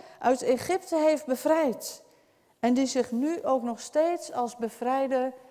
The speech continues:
wil laten zien. Ook in die rol die Josia op zich neemt als bemiddelaar tussen God en zijn volk, kun je overeenkomsten zien met de rol die Jezus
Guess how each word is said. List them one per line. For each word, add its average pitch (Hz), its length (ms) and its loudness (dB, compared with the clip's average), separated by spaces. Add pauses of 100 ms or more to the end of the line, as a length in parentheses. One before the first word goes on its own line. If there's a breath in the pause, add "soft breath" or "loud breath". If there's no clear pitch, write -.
(140 loud breath)
wil 233 160 0
laten 240 380 -2
zien. 214 420 -2 (1600)
Ook 320 420 2 (680 loud breath)
in 247 220 2
die 311 220 -2
rol 294 400 -2 (240 loud breath)
die 240 140 -2
Josia 277 640 2
op 240 120 -4
zich - 220 -6
neemt 247 380 -2
als 220 220 -4
bemiddelaar 254 800 0 (200 loud breath)
tussen 240 300 -4
God 285 440 -10 (100)
en 214 120 -6
zijn 214 200 -2
volk, 233 520 -6 (440 soft breath)
kun 240 180 -4
je 220 120 -4
overeenkomsten 240 1300 -4
zien 240 360 -2 (600 soft breath)
met 226 220 -4
de 220 80 -4
rol 254 380 0
die 220 160 -4
Jezus 233 680 0